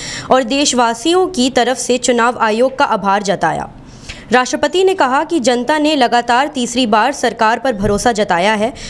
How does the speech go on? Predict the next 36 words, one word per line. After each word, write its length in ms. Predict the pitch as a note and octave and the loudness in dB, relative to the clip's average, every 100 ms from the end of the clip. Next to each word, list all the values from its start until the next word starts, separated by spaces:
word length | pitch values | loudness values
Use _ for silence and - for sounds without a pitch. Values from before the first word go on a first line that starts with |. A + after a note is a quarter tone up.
| - | -2
और 80 | A#3 | 0
मेरी 240 | B3 B3+ C#4+ | 2 0 0
सरकार 480 | C4+ B3+ B3 C#4 | -2 0 0 0
का 280 | D#4+ A3+ A#3+ - - - | 0 0 0 -4 -14 0
निरंतरता 680 | B3+ B3+ B3+ B3+ B3 A#3+ E4+ | 2 2 0 0 -2 0 -2
से 260 | E4+ A#3 A3+ | 0 0 2
विश्वास 600 | A3+ - A3 A3 - - | 0 2 2 0 -4 -4
रखा 280 | A#3 - G3 | -4 0 -2
है। 340 | D#3+ - - - - - - - - | -4 -12 -20 -20 -20 -18 -18 -12 0
राष्ट्रपति 580 | C4+ D#4 F#4 E4+ E4 F4+ | 0 0 -2 -2 0 -2
के 220 | F4+ D#4+ | 0 2
अभिभाषण 600 | B3+ A#3+ A#3 B3 B3 D#4+ | 2 0 2 2 2 0
में 360 | D4+ A3 A3+ C4+ - | 2 2 2 0 -2
आपातकाल 640 | - - C4 D#4+ - A#3+ C4 | -2 0 0 -2 0 0 2
का 140 | C4+ | -2
भी 140 | B3 C4 | -2 -2
जिक्र 260 | G#3+ G#3 | -2 0
हुआ। 320 | F3+ D#3 D3 D3 - - | -2 0 -4 -6 -4 2
उन्होंने 280 | A#3 A#3 A3+ | 4 4 2
कहा, 320 | A3 G#3 C#4+ | 2 2 0
"संविधान 600 | C4+ A#3 G#3+ A#3+ C#4 D4 | 0 0 2 2 2 0
पर 180 | B3+ C4 | -2 -2
अनेक 440 | A3 G#3+ B3 - | 0 2 0 0
बार 260 | G3+ G3+ A3+ | 0 2 0
हमले 280 | G3+ G3+ | 0 0
हुए 260 | G3 F3+ F3 | 2 2 2
हैं। 180 | D#3+ - - - - | 0 -10 -14 -12 -2
आपातकाल 540 | A3 A#3 A#3+ A#3+ B3+ C#4+ | 0 0 -2 0 -2 0
के 140 | D#4+ | -4
समय 300 | D4 B3+ D4 | -2 0 0
देश 360 | A#3+ B3 C4 - | 0 0 0 0
में 140 | C4+ | 2
हाहाकार 540 | A#3+ A3 A3 A3 A3+ C4 | 2 2 0 2 0 0
मच 220 | G#3 F3+ | -2 0
गया 200 | F3+ E3 | 0 0
था।" 240 | E3 D#3+ | -4 -14